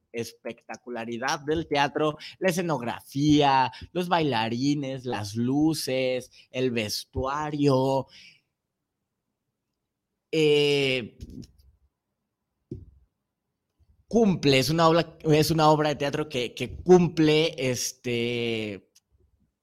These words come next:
que cumple, que cumple muy bien, ¿no? Es, es, es entretenida, es, es espectacular, eh, es padrísimo ver a, a, al, al, al, al elenco, ¿no? De pronto, por ejemplo, bueno, a mí me pasa que yo desde niño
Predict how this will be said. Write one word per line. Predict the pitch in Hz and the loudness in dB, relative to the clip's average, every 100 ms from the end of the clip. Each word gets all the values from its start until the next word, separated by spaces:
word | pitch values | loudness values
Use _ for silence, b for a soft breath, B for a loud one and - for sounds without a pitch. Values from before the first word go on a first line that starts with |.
| _ _ | _ _
que | - 156 | -2 2
cumple, | 165 180 190 196 170 - _ - - | 2 2 4 4 0 -14 _ -12 -2
que | 156 | 0
cumple | 165 175 196 | 0 4 4
muy | 185 185 180 | 6 6 4
bien, | 117 113 - _ _ | 2 -6 -10 _ _
¿no? | 113 131 202 - _ _ - | -14 -12 -12 -14 _ _ -10
Es, | 143 147 135 - | -6 -6 -8 -10
es, | 156 151 151 - | -6 -6 -6 -8
es | 160 | -6
entretenida, | 180 156 127 - 117 127 170 175 190 220 | -6 -6 -8 -6 -4 -2 0 2 0 -2
es, | - 151 151 - - B B B | -6 -6 -6 -12 -16 B B B
es | - 147 147 151 151 - - | -4 -2 0 -2 -4 -10 -4
espectacular, | 165 160 143 - - 117 - 113 127 185 214 - - B B B B - | -4 -4 -10 -10 -10 -10 -4 -2 0 0 -2 -8 -20 B B B B -10
eh, | 120 127 131 127 123 123 120 - | -4 -2 0 0 2 0 0 0
es | 147 143 | 0 -2
padrísimo | - 151 131 120 147 151 139 131 135 | -2 -2 0 0 0 2 2 2 2
ver | 123 123 131 - | 4 2 0 -4
a, | 113 107 107 104 | -2 -2 -2 -2
a, | |
al, | 104 107 107 104 98 90 | -4 -4 -4 -4 -6 -8
al, | 98 101 98 90 - | -6 -6 -6 -6 -4
al, | 98 104 98 | -2 -2 0
al | 113 117 | 2 4
elenco, | 113 120 147 151 139 | 4 4 2 0 0
¿no? | 127 127 | 2 2
De | 165 | 2
pronto, | 131 127 123 131 | 0 -2 -2 -2
por | 131 | -2
ejemplo, | 110 117 120 127 113 | -2 -4 -2 -2 0
bueno, | 120 113 | 0 0
a | |
mí | 113 120 | 0 -2
me | 113 | 0
pasa | 123 123 131 | 0 0 -4
que | - 107 101 | -6 -10 -10
yo | 104 113 123 | -8 -6 -4
desde | 123 127 107 95 104 | -4 -6 -6 -10 -6
niño | 123 131 123 127 | -2 0 0 -2